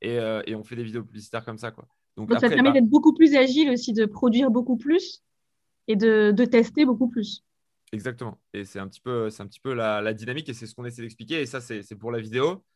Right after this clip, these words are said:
Speaker 1: c'est, euh, pour les emails de prospection, c'est pour la publicité en ligne. Et aujourd'hui, la pub, il faut pas réfléchir pendant un mois avec son agence pour savoir ce qu'il faut faire. Il faut, euh, réfléchir pendant deux jours, faire des, faire des créations avec des outils, des créatives, euh, les mettre en ligne, voir s'il y a du résultat. S'il y a du résultat,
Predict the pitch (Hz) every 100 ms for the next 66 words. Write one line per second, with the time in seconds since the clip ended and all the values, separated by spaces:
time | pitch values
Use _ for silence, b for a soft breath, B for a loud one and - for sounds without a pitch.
0 | _ _ - 123 120 117 120 113 120 117
1 | 117 117 117 123 147 139 113 113 110 110
2 | 110 113 120 120 160 151 120 _ _ -
3 | 117 117 120 123 143 120 156 160 - 113
4 | 117 139 135 120 110 139 - 113 113 120
5 | 127 135 135 117 107 - 107 110 120 123
6 | - 107 107 - - 98 147 160 - _
7 | _ - 107 - 139 139 127 117 113 113
8 | 110 123 117 110 120 113 147 175 _ _
9 | _ - 143 131 127 123 120 107 104 120
10 | 131 123 117 123 117 160 185 214 - 110
11 | 110 110 110 175 196 120 - 107 101 170
12 | 127 _ _ _ _ 104 110 104 101 98
13 | 95 113 143 151 120 131 156 175 135 120
14 | 123 123 110 135 165 147 120 120 113 113
15 | 127 117